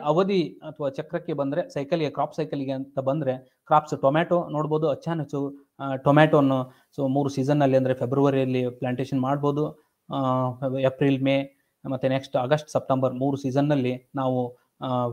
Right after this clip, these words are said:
ಈ ಒಂದು ಗ್ರೀನ್ ಹೌಸ್ ಅಲ್ಲಿ cultivation ಮಾಡ್ಬೋದು. ಅದ್ರದ್ದು harvesting cycle ಕೂಡ ಇದೆ, April, May, June, ಜು-, ಆ, July, August and May, June. So cucumber, cauliflower and le-, leafy vegetables, ಆ, okra, ಇವನು ಕೂಡ, ಆ, November, December,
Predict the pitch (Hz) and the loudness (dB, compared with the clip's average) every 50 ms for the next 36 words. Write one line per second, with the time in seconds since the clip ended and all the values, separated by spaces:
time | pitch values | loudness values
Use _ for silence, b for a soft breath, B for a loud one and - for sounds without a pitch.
0 | 120 _ _ - 143 127 127 127 127 120 123 120 120 123 131 135 139 143 139 143 | -8 _ _ -6 -2 0 0 0 0 0 -2 -2 0 0 2 2 2 0 0 -2
1 | 135 123 127 127 - 127 120 139 135 131 123 - 127 120 123 127 135 131 131 131 | -2 -2 -2 -4 -4 -2 0 2 2 2 0 -2 -2 0 0 0 2 2 0 2
2 | 135 139 135 123 120 123 120 123 113 127 120 127 139 135 - - 131 123 120 123 | 2 2 2 0 0 -4 -8 -6 -4 -2 0 2 0 0 -2 -4 -4 -2 -2 -2
3 | 120 117 117 - - 123 120 - 143 135 131 135 135 127 123 123 123 135 143 131 | -4 -4 -8 -6 -4 -4 0 2 2 0 2 0 0 0 0 2 0 -2 -4 -4
4 | 127 - - 135 127 127 127 131 131 123 117 120 123 127 120 123 135 - _ - | -10 -10 -6 -4 -2 0 2 0 0 -2 -2 -2 -2 -2 -2 -2 -6 -10 _ -12
5 | 127 120 120 120 117 117 120 127 131 131 131 123 120 131 131 - 131 123 120 123 | -6 -6 -4 -4 -4 -2 2 4 4 4 4 2 0 -2 -2 -2 -4 -6 -4 -2
6 | 123 123 120 123 139 156 151 - b b b b b b b - 175 165 - 185 | -2 -4 -2 -2 -2 -2 -2 -6 b b b b b b b 0 0 4 6 4
7 | 175 175 196 202 190 190 180 185 156 151 165 160 - 165 160 160 165 156 151 147 | 6 6 6 8 10 8 10 10 8 8 8 6 6 6 8 8 8 6 4 2
8 | 139 139 135 143 151 156 156 - _ 143 139 139 139 160 151 143 147 143 - 143 | 0 -4 -2 -2 0 0 -2 -4 _ -2 -2 0 2 2 2 2 2 0 0 0
9 | 147 147 143 139 - _ _ _ _ _ _ - 135 135 131 131 131 135 135 - | 2 0 -2 -4 -10 _ _ _ _ _ _ -6 -4 -4 -2 2 2 0 2 4
10 | - 143 135 131 131 135 151 165 170 165 170 147 139 135 131 131 - b b b | 4 4 4 4 0 0 2 4 2 2 2 4 4 4 4 4 -2 b b b
11 | b _ - 135 131 127 127 127 127 131 135 139 139 131 127 127 - - 139 143 | b _ -8 -6 -2 -2 0 2 4 4 6 6 4 2 2 0 -4 -2 0 4
12 | 139 143 143 | 4 2 2